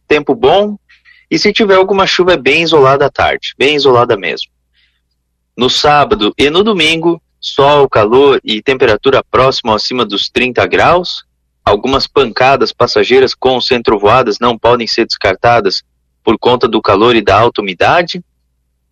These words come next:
Essas pancadas com trovoadas, elas são mal distribuídas, ou seja, são aqueles temporais clássicos de verão que são alimentadas pelo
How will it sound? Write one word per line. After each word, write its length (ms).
Essas 300
pancadas 640
com 160
trovoadas, 580
elas 200
são 140
mal 280
distribuídas, 920
ou 120
seja, 320
são 160
aqueles 340
temporais 640
clássicos 520
de 80
verão 320
que 80
são 120
alimentadas 640
pelo 440